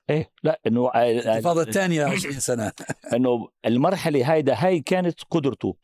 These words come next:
Speaker 2: آه.
Speaker 1: هلا ناهيك عن المقاومة المسلحة اللي صار قبل، نحن عم نحكي هلا بعد واحد وثمانين، يعني بعد ما خرجت المقاومة من لبنان وانتهى سلاحها ك-، ك-، كقوة مقاومة فاعلة يعني.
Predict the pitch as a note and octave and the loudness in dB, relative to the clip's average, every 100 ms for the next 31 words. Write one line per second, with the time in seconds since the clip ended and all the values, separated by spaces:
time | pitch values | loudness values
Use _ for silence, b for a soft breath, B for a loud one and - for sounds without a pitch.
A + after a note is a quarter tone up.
0 | B G#2+ A2+ B2+ A#2+ D#3 F#3+ C3+ C3 B2 | B -6 -2 0 2 2 2 0 0 0
1 | B2 D3+ E3 D3 B2 A#2+ D3+ C#3+ - A2 | -2 0 0 0 -2 -2 -2 -2 -2 -2
2 | A2 A2+ C#3+ - E3+ A2 F2+ - A#2 A2 | 0 -2 -6 -4 -2 -2 -4 -4 -4 -2
3 | - - C3+ C3+ B2 B2 A#2+ B2+ - A#2 | -4 -2 -2 -2 -2 -2 -2 -2 0 -2
4 | - B2 D#3 A2+ F#2+ F2 F2+ F#2+ B2 A#2 | -2 -4 -2 -4 -6 -8 -6 -2 -2 -2
5 | A2+ A2 B B - C3 B2 A#2+ A#2+ A#2 | -4 -6 B B -4 -4 -4 -2 0 0
6 | C3+ C3 B2+ A#2+ A2+ A2+ A2 C#3 D#3 B2+ | 0 0 0 0 -2 -2 -2 -2 -2 -4
7 | A#2+ D3 C3+ - D#3+ D3+ C#3+ C#3+ C#3+ C#3+ | -4 -4 -4 -2 0 0 -2 -2 2 2
8 | C#3 b b b b - C3 B2+ B2 A#2+ | 0 b b b b -2 2 4 2 0
9 | - C#3 - D#3+ C#3+ C3+ B2+ A#2+ A2 A2+ | 0 0 2 2 4 4 4 2 -2 -4
10 | A#2 - D3+ C#3+ C#3 A#2+ D#3 A#2+ G#2+ F2+ | -4 -2 0 0 0 0 0 2 2 2
11 | F2 D#2 F2+ | 0 -2 -10